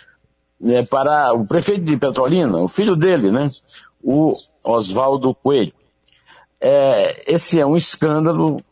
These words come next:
é, esse escândalo está, é, presente nas páginas do nosso jornal, o Estadão, desde maio, uma revelação feita pelos repórteres Breno Pires e André Chalders,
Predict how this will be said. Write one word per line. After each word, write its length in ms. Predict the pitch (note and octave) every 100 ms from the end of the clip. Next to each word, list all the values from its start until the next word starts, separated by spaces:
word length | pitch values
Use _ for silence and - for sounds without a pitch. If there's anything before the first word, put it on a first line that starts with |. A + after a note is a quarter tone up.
| _ _ _ -
é, 320 | G#2+ A2 A#2+
esse 200 | C#3+ B2+
escândalo 680 | - C3 A#2+ G2 E2 D2+ - - - -
está, 800 | F2+ - B2+ A2 F#2+ D2+ B1+ - _ _ _ -
é, 300 | D#2+ D#2 D#2 -
presente 600 | C#3 G#2 C3 D3 G2+ A2
nas 300 | A#2 A2 -
páginas 460 | C3+ A#2 F#2+ E2
do 160 | F2+ C3
nosso 280 | G#2 G#2 -
jornal, 440 | G2+ E2+ F#2 C#2+
o 40 |
Estadão, 580 | E2 - - D#2+ E2+ C2 - _ _
desde 400 | - D3 D#3+ A#2+
maio, 480 | E3+ C#3 C3 - C2 - - - -
uma 140 | F2+
revelação 600 | G2+ G2+ G#2 F2 - F#2+
feita 380 | E2+ G#2 F#2+ -
pelos 240 | - G2+
repórteres 560 | F2 F2 G2 F#2 F2 D2+
Breno 440 | D#2+ A#2 A2 F2+ - - _ _
Pires 500 | - A#2+ F2 E2+ - -
e 260 | G2 G#2
André 320 | F2+ G2 F#2+ F#2
Chalders, 580 | - A2 B2+ G3+ F3+